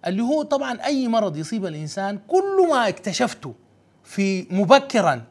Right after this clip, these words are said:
وعالجته مبكرًا، حتى السرطان يمكن علاجه. يعني أنا عشت في بر-، دربت في بريطانيا سنتين، نحن وأنا عندي تخصص في الصدر وكده، الناس اللي من الدرجة الأولى والثانية في سرطان الصدر يتم شفائهم. يعني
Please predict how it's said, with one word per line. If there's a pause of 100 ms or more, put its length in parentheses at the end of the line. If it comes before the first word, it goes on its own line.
(140)
وعالجته
مبكرًا،
حتى
السرطان (440)
يمكن
علاجه. (760)
يعني
أنا
عشت
في
بر-،
دربت
في
بريطانيا
سنتين،
نحن (520)
وأنا
عندي
تخصص
في
الصدر
وكده، (440)
الناس
اللي
من
الدرجة
الأولى
والثانية
في
سرطان
الصدر
يتم
شفائهم.
يعني